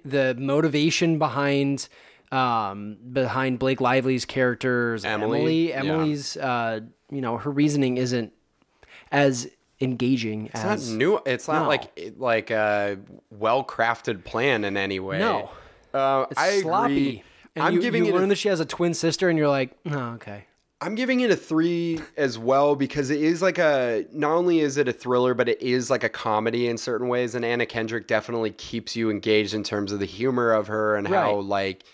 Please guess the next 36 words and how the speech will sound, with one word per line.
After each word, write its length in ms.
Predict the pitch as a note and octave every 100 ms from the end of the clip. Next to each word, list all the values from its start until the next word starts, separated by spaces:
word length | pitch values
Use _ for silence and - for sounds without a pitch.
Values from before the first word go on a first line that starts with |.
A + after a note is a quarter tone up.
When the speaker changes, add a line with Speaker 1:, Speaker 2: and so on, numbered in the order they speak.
| _ -
Speaker 2:
you 80 | A2
know, 80 |
high 300 | G2 A#2+ A2+
energy, 720 | G#2+ A2 A2+ - G#2+ G#2 G2+ -
uh, 180 | B2 A2+
energy 400 | A#2+ B2 A2+ G#2+
she 220 | G2 G#2+ G2+
is. 260 | G2+ G2 - - - _ -
I 100 | D3+
just 220 | G3+ G#3+
felt 240 | F3 E3+ -
like, 360 | D3 B2+ - _ _ _ _ _
even 280 | D#3 G3+ B3
though 140 | G3 G3
Gone 360 | C3+ A#2+ D3
Girl 240 | D3 E3 B2+
is 100 | G#2+
much 420 | G2+ A2 - -
longer, 380 | G#2+ A2 A#2+ C3
I 60 |
think 180 | A#2 A#2
it's, 160 | - A#2
like, 260 | G2+ -
forty 420 | - - A2 B2 B2
minutes 360 | G#2+ A#2 G#2+
longer 360 | G2+ F#2+ G#2+ C3+
or 60 | C#3
something, 240 | D3 D#3+
Speaker 1:
Mm-hmm. 60 | A#2+
Speaker 2:
maybe 160 | G#2
two, 180 | F#2+ - -
uh, 240 | A2+ G2+
maybe 280 | G2+ G#2+ G#2+
half 240 | G#2+ G#2+ A2+
hour 220 | A#2 A2
longer. 460 | G2+ G#2 B2+ D3